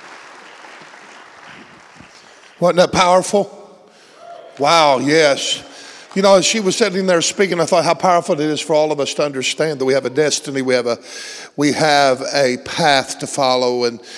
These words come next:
my mind was just going every which way when, in the different kinds of, uh, thoughts about the assignment and the different things that God has for us.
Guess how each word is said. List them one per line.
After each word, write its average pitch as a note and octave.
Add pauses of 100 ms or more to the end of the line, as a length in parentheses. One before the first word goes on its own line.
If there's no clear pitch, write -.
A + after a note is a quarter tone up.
(180)
my C3+
mind B2+
was B2
just A#2
going B2+
every B2
which A#2+
way B2+
when, A#2+
in A#2+
the A#2+
different A#2
kinds B2+
of, G#2+
uh, A2+
thoughts -
about B2
the C3
assignment C3+
and A2+
the B2+
different B2+
things A#2+
that A#2
God A#2+
has A#2+
for B2
us. -